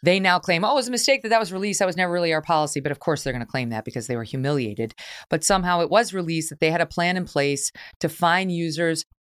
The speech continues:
to steal money of fifteen hundred dollars from users of PayPal who were engaging in misinformation on the internet, not having anything to do with PayPal. It's not like y-, it'd be controversial enough if you were out there saying, "PayPal's a fraud, PayPal,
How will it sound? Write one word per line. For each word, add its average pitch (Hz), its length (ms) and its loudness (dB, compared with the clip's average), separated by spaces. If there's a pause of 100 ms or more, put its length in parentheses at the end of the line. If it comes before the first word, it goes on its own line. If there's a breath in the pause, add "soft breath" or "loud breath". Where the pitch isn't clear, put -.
to 226 100 4
steal 269 500 2
money 156 340 0
of 147 160 0
fifteen 208 380 0
hundred 175 260 -2
dollars 156 460 0 (320 loud breath)
from 175 300 2
users 165 580 -2
of - 240 -2
PayPal 143 720 0 (280 loud breath)
who 220 80 2
were 202 120 4
engaging 190 520 0
in 165 280 2
misinformation 180 960 2
on 147 160 -2
the 151 160 -2
internet, 139 480 -2 (540 loud breath)
not 214 280 6
having 214 240 2
anything 220 300 2
to 190 80 2
do 220 160 4
with - 140 0
PayPal. - 500 0
It's - 140 -2
not 240 60 6
like 202 140 0
y-, 170 200 -10 (340 loud breath)
it'd 214 140 4
be 233 100 0
controversial 214 560 0
enough 196 440 2
if 156 100 -4
you 175 100 -2
were 175 80 4
out 160 120 4
there 165 100 0
saying, 147 320 0 (300 loud breath)
"PayPal's 339 440 4
a 277 60 -2
fraud, 330 480 4
PayPal, 277 440 2